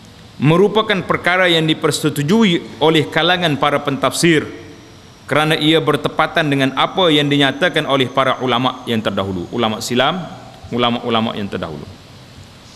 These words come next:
Jelas ayat ini mengharamkan riba sedikit maupun banyak.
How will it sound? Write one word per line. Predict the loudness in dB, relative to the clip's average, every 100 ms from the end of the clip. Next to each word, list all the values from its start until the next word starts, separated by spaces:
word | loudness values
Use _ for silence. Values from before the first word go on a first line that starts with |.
| -20 -20 -20 -20 -20 -20 -20 -12 0
Jelas | 4 4 2 0 -4 -4 -8 -12 -6
ayat | 0 2 2
ini | 2 2 2 -2 -8 -20 -20 -20 -20 -20 -20 -20 -20 -20 -20 -2
mengharamkan | 2 4 2 2 2 2 0 2
riba | 2 4 2 2
sedikit | 2 2 2 0 0 0 0
maupun | 0 2 0 0
banyak. | -2 -2